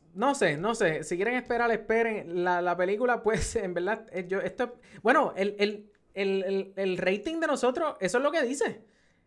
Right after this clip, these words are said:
fifty fifty. Es f-, cin-, o sea, le dimos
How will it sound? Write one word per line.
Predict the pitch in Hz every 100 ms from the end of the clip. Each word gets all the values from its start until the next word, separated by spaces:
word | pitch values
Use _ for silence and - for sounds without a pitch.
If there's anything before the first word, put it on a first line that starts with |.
| _
fifty | 202 208 208 -
fifty. | 277 320 403 170 - _ _
Es | 170 190
f-, | - 208
cin-, | 220 196 -
o | 170
sea, | 190 170
le | 170
dimos | 202 349